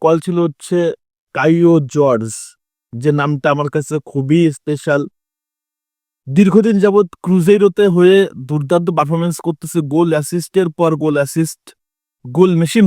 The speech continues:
হয়ে গেছে। So, এই কলটা আমার কাছে খুবই ভালো হইছে যে পারফর্মাররাই সুযোগ পাক লিগ থেকে, এবং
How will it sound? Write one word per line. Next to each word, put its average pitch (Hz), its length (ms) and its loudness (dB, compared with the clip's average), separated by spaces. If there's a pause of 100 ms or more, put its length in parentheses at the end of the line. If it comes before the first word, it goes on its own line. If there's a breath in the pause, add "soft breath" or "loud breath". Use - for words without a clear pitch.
হয়ে 120 200 -2
গেছে। 107 260 -10 (300)
So, - 80 -2 (120)
এই 233 80 4 (100)
কলটা 196 300 2 (100)
আমার 175 180 -2
কাছে 175 240 -4
খুবই 180 220 2
ভালো 156 200 2
হইছে 160 280 -2 (640)
যে 123 140 -6 (100)
পারফর্মাররাই 165 800 2
সুযোগ 151 220 -2 (120)
পাক 151 140 0 (320)
লিগ 147 120 0 (140)
থেকে, 147 220 -4 (240)
এবং 123 120 -4